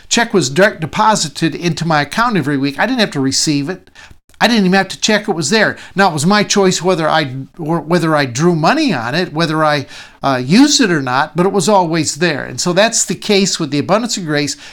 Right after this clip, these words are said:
and the gift of righteousness. It has been deposited into our life. And now what we're learning today, what this generation is learning, what we're, those of us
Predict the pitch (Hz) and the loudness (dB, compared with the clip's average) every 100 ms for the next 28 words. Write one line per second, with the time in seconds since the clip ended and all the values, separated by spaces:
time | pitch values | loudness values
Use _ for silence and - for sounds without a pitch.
0 | - 180 170 123 196 196 151 160 165 139 | -4 -2 0 0 0 0 0 2 0 -2
1 | 123 - 127 - 185 170 113 151 135 - | -4 -6 -8 -2 2 2 2 -2 -2 -2
2 | 180 196 202 196 214 214 151 180 208 214 | 0 0 0 -2 -4 -4 -4 -2 -2 -2
3 | 151 123 139 - - - - - - - | 0 -2 -4 -8 -20 -20 -20 -20 -12 -4
4 | 170 208 254 233 175 180 196 190 175 - | 2 2 4 2 4 4 4 4 0 0
5 | 147 135 180 135 127 - 139 160 208 208 | -2 0 2 0 -2 -6 -4 0 2 0
6 | - 202 196 175 175 170 147 117 165 135 | 2 2 4 4 2 2 -2 -2 -2 -4
7 | 123 151 156 175 180 180 156 - 156 196 | -2 -2 2 2 2 -2 -12 -4 0 2
8 | 175 196 - | 2 0 0